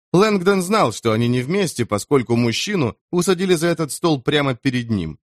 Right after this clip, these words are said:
Женщина уже сидела там. «Как вам это?» спросил незнакомец. Он не назвался. «Обычно я не езжу поездом, но летать самолётами при моей профессии уже не столь удобно, как прежде»,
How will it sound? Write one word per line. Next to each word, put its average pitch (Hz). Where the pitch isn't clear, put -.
Женщина 180
уже 170
сидела 139
там. 76
«Как 165
вам 170
это?» 95
спросил 104
незнакомец. 98
Он 190
не 196
назвался. 151
«Обычно 240
я 240
не 247
езжу 175
поездом, 131
но 202
летать 202
самолётами 202
при 180
моей 185
профессии 180
уже 170
не 170
столь 190
удобно, 120
как 110
прежде», 90